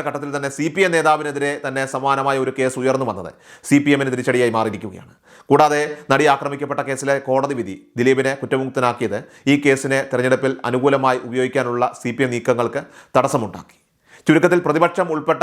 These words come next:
കേസുകളിൽ നീതി നടപ്പാക്കുന്നതിൽ അതിവേഗവും ഒക്കെ തന്നെ കാണിക്കുകയും സ്വന്തം നേതാക്കൾ ഉൾപ്പെട്ട കേസുകളിൽ അലംഭാവവും അനാസ്ഥയും ഒക്കെ തന്നെ പ്രകടിപ്പിക്കുകയും ചെയ്യുന്നതിലൂടെ സി പി എമ്മിൻ്റെ ഈ വിഷയത്തിലെ നയം ഇവിടെ ചോദ്യം ചെയ്യപ്പെടുകയാണ്. പി ടി കുഞ്ഞുമുഹമ്മദിനെതിരെ ജാമ്യം ലഭിക്കാത്ത വകുപ്പുകൾ ചുമത്തിക്കൊണ്ട്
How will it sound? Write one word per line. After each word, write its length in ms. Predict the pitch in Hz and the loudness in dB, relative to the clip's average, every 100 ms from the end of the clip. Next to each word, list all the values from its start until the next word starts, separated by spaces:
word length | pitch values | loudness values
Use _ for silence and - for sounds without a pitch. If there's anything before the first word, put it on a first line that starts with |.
| 156 | 0
കേസുകളിൽ 520 | 143 143 143 156 151 214 | 0 -2 0 0 0 -4
നീതി 240 | 135 147 160 156 | -4 0 2 0
നടപ്പാക്കുന്നതിൽ 640 | 139 135 143 143 143 135 139 - - | 0 0 0 -2 -6 -6 -8 -12 -4
അതിവേഗവും 580 | 127 151 143 131 120 123 - | 0 2 2 2 -2 -6 -14
ഒക്കെ 160 | - 143 | -12 -8
തന്നെ 200 | 143 135 | -6 -4
കാണിക്കുകയും 560 | 127 127 123 104 101 147 _ _ _ | -4 -4 -6 -10 -12 -14 _ _ _
സ്വന്തം 280 | 160 156 175 170 | 2 4 4 4
നേതാക്കൾ 380 | 151 156 165 160 | 4 4 2 0
ഉൾപ്പെട്ട 280 | 147 135 147 143 | 0 0 0 -2
കേസുകളിൽ 420 | 139 139 139 143 143 | -4 -4 -2 -2 -2
അലംഭാവവും 520 | 131 139 139 139 139 131 | -2 0 0 0 0 -4
അനാസ്ഥയും 420 | 131 135 147 135 | -2 -2 -2 -4
ഒക്കെ 100 | 131 | -4
തന്നെ 160 | 131 127 | -6 -4
പ്രകടിപ്പിക്കുകയും 600 | 120 127 127 123 127 123 | -2 -2 -2 0 0 0
ചെയ്യുന്നതിലൂടെ 480 | 120 117 107 95 - - _ - - | -2 -4 -4 -6 -10 -18 _ -16 2
സി 140 | 143 | 4
പി 140 | 143 147 | 6 4
എമ്മിൻ്റെ 240 | 139 139 | 4 0
ഈ 40 | 131 | 0
വിഷയത്തിലെ 440 | 131 135 127 131 131 123 | -2 -2 0 2 2 0
നയം 240 | 120 123 - _ | -2 -2 -6 _
ഇവിടെ 200 | 113 117 117 | -2 0 0
ചോദ്യം 220 | 117 117 113 | -2 -2 -2
ചെയ്യപ്പെടുകയാണ്. 520 | 104 104 92 85 - _ _ | -4 -4 -8 -12 -18 _ _
പി 100 | 139 | 2
ടി 120 | 143 147 | 4 2
കുഞ്ഞുമുഹമ്മദിനെതിരെ 760 | 143 139 139 139 139 135 135 135 135 110 | 0 0 0 0 2 2 4 2 0 -2
ജാമ്യം 280 | 123 131 151 | 0 2 0
ലഭിക്കാത്ത 420 | 135 139 143 139 135 | 0 0 0 0 0
വകുപ്പുകൾ 400 | 131 131 143 135 131 | -2 -2 0 0 -2
ചുമത്തിക്കൊണ്ട് 540 | 127 131 147 104 82 | -4 -4 -4 -8 -12